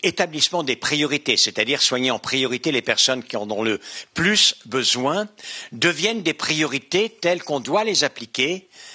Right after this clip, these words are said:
en période de catastrophe naturelle ou bien durant un conflit. Et ce qu'ont dit les médecins réanimateurs de la région Île-de-France, c'est que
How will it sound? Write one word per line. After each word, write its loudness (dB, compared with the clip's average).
en 2
période 0
de -2
catastrophe 0
naturelle -4
ou -4
bien 0
durant -2
un 0
conflit. -6
Et 0
ce 2
qu'ont -2
dit 0
les 0
médecins 2
réanimateurs 0
de -2
la 2
région -2
Île-de-France, 0
c'est 4
que 0